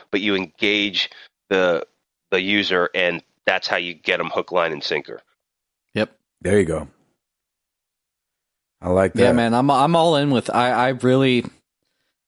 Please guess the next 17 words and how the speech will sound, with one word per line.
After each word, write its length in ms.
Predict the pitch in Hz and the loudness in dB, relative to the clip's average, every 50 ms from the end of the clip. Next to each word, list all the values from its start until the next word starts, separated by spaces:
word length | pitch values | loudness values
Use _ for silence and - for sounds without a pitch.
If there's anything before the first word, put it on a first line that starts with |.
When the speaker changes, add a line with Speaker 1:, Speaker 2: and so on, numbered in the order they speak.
| _ - | _ 0
Speaker 2:
like 180 | 120 123 131 131 | 0 2 2 2
I 80 | 123 | 0
said, 260 | - - 135 120 110 | 0 0 2 2 2
like, 220 | 107 107 101 - - | 2 0 0 0 2
Walking 420 | 107 120 131 127 - 135 120 110 | 2 2 2 2 0 0 0 2
Dead 440 | 104 113 113 113 113 110 101 98 87 _ _ _ _ _ _ _ _ _ _ _ _ _ _ _ _ | 2 2 2 2 2 0 0 -4 -8 _ _ _ _ _ _ _ _ _ _ _ _ _ _ _ _
would 180 | - 135 131 117 | 0 0 0 2
be 140 | 139 147 151 | 2 2 2
my 160 | 156 147 139 | 2 0 0
pick 260 | - - 151 147 - | 0 -2 -2 -4 -2
for 160 | - - 127 | -2 -4 -2
game 260 | 107 113 127 127 131 127 | 0 2 0 2 2 0
of 140 | 120 110 | 0 0
the 80 | 107 117 | 0 2
year 200 | 110 113 120 117 | 2 4 4 2
for 180 | - - 107 98 | 2 0 -4 -4
story. 640 | - - - - - 120 104 104 98 92 87 87 - | -4 -6 -8 -2 0 0 2 2 2 0 -2 -4 -8